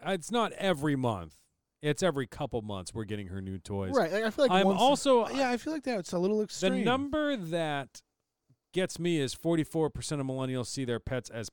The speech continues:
Speaker 1: practice for babies.
Speaker 3: I kinda
Speaker 1: I
Speaker 3: get
Speaker 1: think,
Speaker 3: that.
Speaker 1: I think that's closer to forty-four percent of millennials see their pets as their babies.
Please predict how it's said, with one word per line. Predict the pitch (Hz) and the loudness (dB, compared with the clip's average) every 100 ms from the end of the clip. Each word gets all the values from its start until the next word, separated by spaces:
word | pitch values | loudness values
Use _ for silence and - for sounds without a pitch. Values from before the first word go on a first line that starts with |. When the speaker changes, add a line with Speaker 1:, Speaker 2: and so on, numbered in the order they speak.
| _ | _
Speaker 1:
practice | - - 139 131 120 107 | -14 -6 -6 -6 -10 -12
for | - 107 | -10 -10
babies. | 90 - 110 98 85 73 - - - _ _ _ _ - | -10 -6 -6 -6 -8 -14 -16 -16 -18 _ _ _ _ -6
Speaker 3:
I | - | -4
kinda | 233 - 208 | -4 -2 4
Speaker 1:
I | 214 294 | 6 4
Speaker 3:
get | 277 | 2
Speaker 1:
think, | - 262 233 | 0 0 -2
Speaker 3:
that. | 87 82 104 | -8 -8 -4
Speaker 1:
I | 226 277 | -2 -2
think | - 247 220 160 | -4 -4 -4 -4
that's | 180 160 - | -4 -4 -8
closer | - 175 165 - 156 | -4 -2 0 -2 -6
to | - 143 | -2 -2
forty-four | 120 156 156 156 160 147 | -2 -2 -2 -2 -2 -2
percent | 135 127 151 | -2 -6 -6
of | 135 | -4
millennials | 120 120 123 117 110 104 101 | -4 -4 -2 -2 -2 -2 -4
see | - - - 131 | -8 -8 -6 -4
their | 120 | -4
pets | - 139 117 - - | -4 -6 -6 -12 -10
as | 127 110 90 | -6 -6 -6
their | 101 101 | -4 -4
babies. | 87 92 80 73 71 - | -4 -8 -8 -12 -16 -20